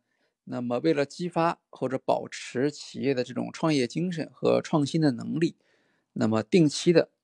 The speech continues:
组织结构调整是必要的。但这只是一般的背景。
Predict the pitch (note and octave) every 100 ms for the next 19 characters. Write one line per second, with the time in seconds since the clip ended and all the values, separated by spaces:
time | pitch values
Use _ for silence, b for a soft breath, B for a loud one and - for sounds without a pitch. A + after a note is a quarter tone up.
0 | - A#2 G#2+ C3+ C#3+ - B2+ C3+ - -
1 | A#2+ - - _ _ _ _ - G3 A#2+
2 | - _ _ _ _ _ _ _ _ _
3 | _ _ _ _ _ - C4 A3 B2 E3
4 | F#3+ - C4 C#4+ D#3+ D#3 B2 -